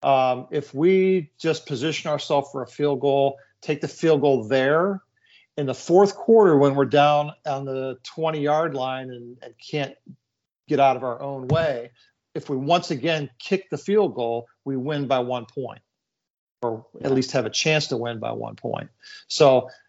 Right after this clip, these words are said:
Speaker 1: you know, I, I understand that he wants to have confidence in his offense and be aggressive and go for it on fourth down, but I think it's time to, to say enough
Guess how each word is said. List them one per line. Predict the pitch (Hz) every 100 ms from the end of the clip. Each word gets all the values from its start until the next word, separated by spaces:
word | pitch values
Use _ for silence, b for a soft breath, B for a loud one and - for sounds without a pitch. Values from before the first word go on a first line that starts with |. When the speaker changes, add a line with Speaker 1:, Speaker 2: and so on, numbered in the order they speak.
| _
Speaker 1:
you | 156
know, | 139 127 - -
I, | 156
I | 156 151
understand | 180 202 - 196 180
that | 151
he | 139 147
wants | 139 147 -
to | 147 131
have | 131 107 -
confidence | 143 131 139 123
in | 139
his | 123
offense | 127 127 127 131 -
and | 120 110
be |
aggressive | 127 107 135 131 - 120
and | 120
go | 127 123
for | 131 123
it |
on | 120
fourth | 113 127 110
down, | 135 127 113 b b b -
but | 139 117 -
I | 151
think | 180 175
it's | 180 -
time | - - 151 147 143 127
to, | - 127 123
to | -
say | - 139 131
enough | 127 123 135 139 139